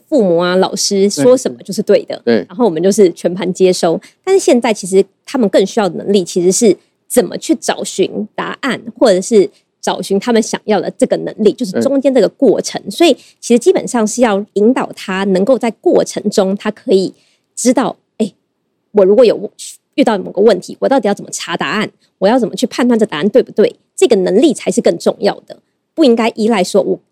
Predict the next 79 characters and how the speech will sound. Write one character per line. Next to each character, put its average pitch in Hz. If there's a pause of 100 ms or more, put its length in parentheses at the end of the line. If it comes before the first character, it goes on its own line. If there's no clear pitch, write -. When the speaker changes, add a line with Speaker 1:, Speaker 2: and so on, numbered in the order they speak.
Speaker 1:
举 233
手 226
问 202
老 135
师， 190
老 -
师 190
就 226
会 226
告 -
诉 196
我 -
答 185
案， -
有 254
可 320
能 196
老 175
师 226
也 208
不 208
知 185
道。 - (120)
Speaker 2:
对。 110 (260)
Speaker 1:
但 381
我 220
觉 214
得 233
过 247
去 202
台 -
湾 208
的 190
教 196
育 196 (220)
可 -
能 202
因 311
为 381
也 208
很 -
难 165
做 254
批 202
改 185
嘛， -
Speaker 2:
对。 240
Speaker 1:
考 226
试 -
也 196
很 -
难 120
考， -
Speaker 2:
对。 208
Speaker 1:
所 226
以 277
过 294
去 226
都 214
还 202
是 214
比 190
较 202
单 220
方 214
向 196
的。 175
我 180
们 170
假 -
设 226 (160)
如 240
果 311
我 202
真 247
的 254
学 185
会 196
了， -